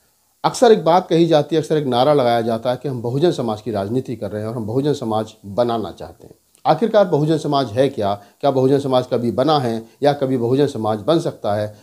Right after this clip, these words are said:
या बहुजन समाज के नाम पर सिर्फ चमार समाज जो है वो अपनी लड़ाई, सारी छः हज़ार सात सौ तैंतालीस जातियों की लड़ाई लड़ रहा है? ये एक बड़ी बात है। मैं कई दिनों से सोच रहा था कि इस पर बात की जाए, डिस्कस किया जाए।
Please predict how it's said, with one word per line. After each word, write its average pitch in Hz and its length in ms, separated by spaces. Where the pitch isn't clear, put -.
या 131 80
बहुजन 127 380
समाज 151 300
के 135 120
नाम 123 240
पर 117 300
सिर्फ - 240
चमार 139 340
समाज 107 340
जो 101 160
है 98 120
वो 92 280
अपनी 120 260
लड़ाई, 104 360
सारी 151 440
छः 131 160
हज़ार 123 200
सात 113 240
सौ 120 100
तैंतालीस 127 400
जातियों 107 340
की 104 60
लड़ाई 98 220
लड़ 120 160
रहा 90 140
है? - 80
ये 240 220
एक 185 120
बड़ी 139 180
बात 95 360
है। - 140
मैं 135 220
कई 165 180
दिनों 151 260
से 214 160
सोच 190 240
रहा 180 100
था 190 120
कि 202 60
इस - 60
पर 156 120
बात 117 420
की 147 80
जाए, 135 200
डिस्कस 135 380
किया 95 200
जाए। 92 260